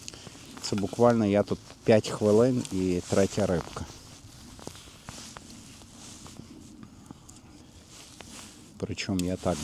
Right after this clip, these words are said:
більше ходив, сверлив туди-сюди, переходив. Я ще не знайшов ту свою золоту лунку. Так що це ще не показатель.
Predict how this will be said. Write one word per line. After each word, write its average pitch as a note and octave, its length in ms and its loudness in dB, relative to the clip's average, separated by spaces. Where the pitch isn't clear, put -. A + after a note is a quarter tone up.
більше D#2+ 260 -2
ходив, B2 400 0
сверлив A2 600 2
туди-сюди, A2 720 0
переходив. G#2 640 -2
Я F#2+ 180 -4
ще - 200 -4
не G2+ 100 0
знайшов G2 500 0
ту F2 120 -6
свою F2+ 360 -2
золоту F2+ 440 0
лунку. A#2+ 440 -2
Так F2 220 -8
що F#2 320 -6
це - 220 -8
ще - 220 -6
не F2+ 140 0
показатель. E2+ 720 -4